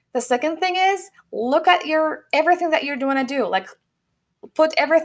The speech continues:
all the to-do list that is in your brain, write it onto paper and ask yourself, "Is this what I wanna do? Are these the things that I wanna work on or do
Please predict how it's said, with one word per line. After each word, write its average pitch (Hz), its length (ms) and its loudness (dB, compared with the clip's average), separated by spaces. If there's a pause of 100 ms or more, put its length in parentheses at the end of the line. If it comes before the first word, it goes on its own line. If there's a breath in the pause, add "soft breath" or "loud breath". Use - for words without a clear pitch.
all 285 160 6
the 311 80 4
to-do 320 260 0
list 330 480 2 (100)
that 214 180 2
is 233 120 -2
in 254 60 -2
your 277 100 -2
brain, 269 400 0 (300 soft breath)
write 233 240 4
it - 120 -2
onto 247 220 0
paper 254 500 -6 (300 soft breath)
and 220 140 -8
ask 247 280 0
yourself, 349 720 2
"Is 208 180 -4
this 233 220 -6
what 226 140 0
I 226 80 4
wanna 247 280 2
do? 294 260 0 (880)
Are 226 140 4
these 262 140 -2
the 311 80 -4
things 311 280 -2
that 233 80 4
I 226 80 4
wanna 226 320 2
work 220 280 -2
on 160 280 -4
or 208 180 4
do 233 260 -6